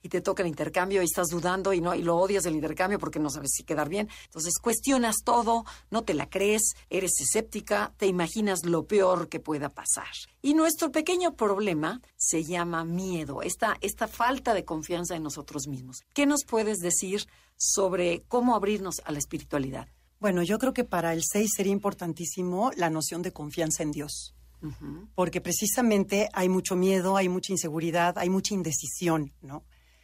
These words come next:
Speaker 2: Esa lealtad, esa bonomía que tiene el seis, que es maravillosa. Creo que uno de mis hijos es seis y,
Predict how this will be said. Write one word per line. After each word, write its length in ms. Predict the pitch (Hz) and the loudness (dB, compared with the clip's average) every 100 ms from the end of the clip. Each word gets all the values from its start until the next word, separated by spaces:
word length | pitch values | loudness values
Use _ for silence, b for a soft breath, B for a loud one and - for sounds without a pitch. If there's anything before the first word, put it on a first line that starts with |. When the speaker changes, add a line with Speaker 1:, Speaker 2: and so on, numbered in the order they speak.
| - | -2
Speaker 2:
Esa 320 | 247 - 247 | 0 2 2
lealtad, 720 | 214 175 175 170 190 185 185 | 2 2 2 2 4 4 4
esa 680 | 190 185 - 190 180 170 165 | 2 0 0 2 4 4 0
bonomía 840 | 185 180 165 175 175 175 185 185 180 | -4 -2 0 2 2 2 2 2 0
que 100 | 165 | -4
tiene 300 | 175 170 170 | 0 2 2
el 180 | 165 | 0
seis, 340 | 156 - 151 151 | -2 -2 -2 -2
que 100 | - | -4
es 180 | 156 - | -8 -6
maravillosa. 640 | 160 151 147 143 151 - | -6 -4 -4 -6 -6 -8
Creo 320 | - 196 175 | -4 -2 -2
que 80 | - | -2
uno 200 | 160 165 | -6 -4
de 80 | 156 | -2
mis 200 | 156 - | 0 -2
hijos 260 | 156 156 160 | -4 -10 -10
es 100 | 151 | -8
seis 340 | - - - | -6 -6 -8
y, 220 | 143 143 | -8 -12